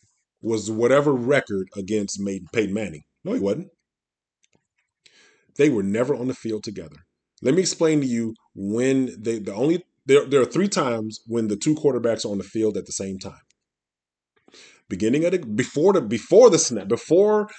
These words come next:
the, uh, uh, pregame, when they're all warming up. That's one. Halftime,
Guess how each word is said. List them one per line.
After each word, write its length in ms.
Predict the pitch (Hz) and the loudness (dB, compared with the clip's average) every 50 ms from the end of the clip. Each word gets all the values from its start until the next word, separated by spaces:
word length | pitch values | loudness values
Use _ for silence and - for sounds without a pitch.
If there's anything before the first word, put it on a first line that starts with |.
| - _ _ | -20 _ _
the, 400 | - 123 135 135 135 131 131 131 127 | -8 -4 -2 0 0 0 0 -2 -4
uh, 400 | 120 117 113 110 107 98 90 82 - | -6 -10 -10 -10 -12 -12 -14 -16 -16
uh, 140 | - 117 104 92 - - - | -14 -16 -16 -16 -18 -8 -2
pregame, 460 | - 220 214 - 98 87 85 98 156 - - _ _ _ _ _ _ _ _ _ _ _ _ _ _ _ _ _ _ _ _ _ _ _ _ - | 0 0 2 2 -2 -4 -6 -10 -12 -12 -16 _ _ _ _ _ _ _ _ _ _ _ _ _ _ _ _ _ _ _ _ _ _ _ _ -8
when 140 | 107 113 110 | -6 -4 -4
they're 160 | 113 110 110 | -2 -2 -2
all 180 | 107 107 107 | -2 -2 0
warming 320 | 104 104 107 101 98 98 92 | 0 0 -2 -2 -2 -4 -6
up. 140 | 85 - _ _ _ _ _ _ _ _ _ _ _ _ _ _ _ _ _ _ _ _ _ _ _ _ _ | -8 -12 _ _ _ _ _ _ _ _ _ _ _ _ _ _ _ _ _ _ _ _ _ _ _ _ _
That's 240 | - 90 92 - - | -14 -12 -12 -12 -10
one. 200 | 127 113 - - _ _ _ _ _ _ _ _ _ _ _ _ _ _ _ _ _ _ _ _ - - - | -10 -12 -12 -14 _ _ _ _ _ _ _ _ _ _ _ _ _ _ _ _ _ _ _ _ -18 -6 0
Halftime, 800 | - 190 214 233 247 233 - - - 120 98 90 85 87 95 | 2 2 4 4 2 0 -2 -4 -6 -6 -6 -6 -10 -12 -14